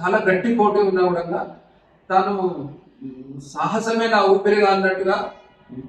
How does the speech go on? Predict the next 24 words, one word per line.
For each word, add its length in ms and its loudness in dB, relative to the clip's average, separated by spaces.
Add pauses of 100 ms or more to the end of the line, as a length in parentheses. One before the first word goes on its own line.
(140)
గట్టిగా 320 2
ఉండి 340 -2
తాను 380 0 (460)
మొదటి 360 -4
ప్రైజ్ 240 0
అక్కడ 240 0
కూడా 200 0
సాధించడం 580 -2
జరిగి 380 -2 (100)
రాష్ట్ర 320 -2
స్థాయికి 440 0
సెలెక్ట్ 360 -2
అయింది. 440 -6 (520)
So 120 -4
దానికని 840 0
మా 160 2
కాలేజ్ 460 0
తరఫున, 340 0 (280)
మా 180 -6
మేనేజ్‌మెంట్ 440 0
తరఫున, 320 -4
మా 80 -2
విద్యార్థుల 460 -4
తరఫున, 240 -6